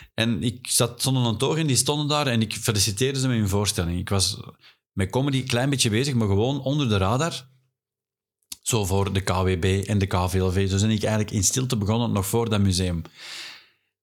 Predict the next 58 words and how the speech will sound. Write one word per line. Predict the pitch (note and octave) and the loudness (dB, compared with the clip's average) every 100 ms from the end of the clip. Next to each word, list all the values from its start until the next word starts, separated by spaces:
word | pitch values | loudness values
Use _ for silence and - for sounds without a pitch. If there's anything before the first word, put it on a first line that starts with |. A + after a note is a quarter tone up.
| _ | _
En | A2 G2+ | -2 0
we | G2+ | 0
praten | G2 G2+ B2+ C#3+ | 0 0 0 0
wel | D3+ | 0
en | C#3 | 0
die | A2 | 2
mannen | B2 B2+ | 2 0
zeggen, | C3 A#2+ A2+ | 0 0 0
"Doe | A2 G2+ | 0 2
jij | G2 | 2
ook | E3+ | 0
iets | D4 - | -2 -2
met | E3 | -2
comedy?" | C3 G#2+ G2+ | 0 0 2
Ik | F2+ | 0
zeg, | F2 | 0
"Ja, | F#2 G2+ | 0 0
op | F2+ | 0
zich, | - F2+ - | -2 -4 -4
je | F#2+ | -4
kunt | G2+ | -2
dat | F#2 | 0
niet | F#2+ | 2
echt | G2+ | 0
comedy | G2+ G2+ A2 | 0 0 2
noemen, | G#2+ A2 A2 | 2 2 0
hetgeen | - A2 | 0 0
dat | G#2+ | 0
ik | G2 F#2 | -2 0
doe." | A2+ | 0
Ik | A#2+ | 2
zeg, | G#2 | 2
"Ik | F#2+ | 0
treed | - F#2 | 0 0
op | G#2 A2 | 0 -2
voor | G#2 | -2
de | F2+ | -2
K | G2 | 0
W | G2+ A2 G#2+ | 2 2 2
B | |
en | A#2 A#2 | 2 2
de | G2 | 0
K | G2 G#2 | 0 0
V | G#2+ A2+ | 0 0
L | A2+ | 0
V | G#2+ A#2+ A#2+ - - | 0 0 -2 -8 -4
en | G#2 | 0
de | F#2+ | 2
Landelijke | F#2+ F#2+ F#2 E2+ | 2 2 0 0
Gilde." | G2+ A#2 | 2 0
Ik | A#2 - - | -2 -6 -4
zeg, | - | 0
"Maar | G2+ | 2
dat | F#2 F2 | 2 0
stelt | A2 A2 | 0 2
eigenlijk | G#2 G2 E2+ | 2 2 2
niks | F2+ | 0
voor." | - G#2+ G#2 - | 2 0 0 -6